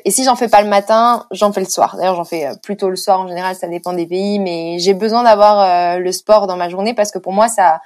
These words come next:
ça me permet ou de bien démarrer ou de la conclure et de me dire, « Ok, tu n'ouvres pas, euh, ton ordinateur après ça, c'est terminé. » Et c'est le moment où je relâche un peu la pression.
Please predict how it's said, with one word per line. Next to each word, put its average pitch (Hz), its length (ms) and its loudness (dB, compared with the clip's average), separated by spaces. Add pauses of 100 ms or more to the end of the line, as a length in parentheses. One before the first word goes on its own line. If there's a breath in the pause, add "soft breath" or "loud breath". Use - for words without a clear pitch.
(200 loud breath)
ça 196 140 -2
me 196 60 -2
permet 208 420 0
ou 269 140 0
de 226 120 -4
bien 226 200 2
démarrer 214 640 0 (120)
ou 254 180 2
de 220 140 -2
la 208 160 6
conclure 220 420 -4
et 240 60 0
de 208 100 -2
me 202 80 -4
dire, « 196 140 0
Ok, 214 200 -2
tu 226 140 -10
n'ouvres 202 360 -2
pas, 202 280 4 (200)
euh, 190 120 -2
ton 196 160 -8
ordinateur 185 540 -2
après 190 200 -2
ça, 208 140 0
c'est 190 160 -8
terminé. » 190 560 -6 (240 soft breath)
Et 196 80 -8
c'est 185 140 -4
le 185 80 -2
moment 196 260 0
où 202 80 0
je 175 100 -8
relâche 190 300 2
un 190 80 -6
peu 190 100 -10
la 170 120 4
pression. - 260 -14